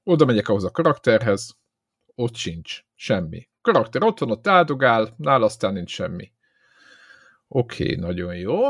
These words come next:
Akkor megint internet, tehát hogy játék semmiféle mankót nem ad.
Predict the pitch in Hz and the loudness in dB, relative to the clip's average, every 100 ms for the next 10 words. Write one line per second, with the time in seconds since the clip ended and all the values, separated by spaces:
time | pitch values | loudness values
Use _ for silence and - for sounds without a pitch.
0 | 269 _ _ _ _ _ - - 139 175 | -4 _ _ _ _ _ -20 -10 0 2
1 | 147 113 98 - 135 104 - 101 - 127 | 2 0 -4 -8 -10 -8 -4 -4 -4 -8
2 | - _ 104 - 98 - 127 131 139 135 | -8 _ -12 -10 -12 -8 0 2 2 -2
3 | - 131 120 104 - 95 92 92 87 92 | -2 -2 0 -2 -4 -4 -4 -8 -10 -10
4 | 87 - 90 92 - - | -14 -12 -8 -6 -8 -12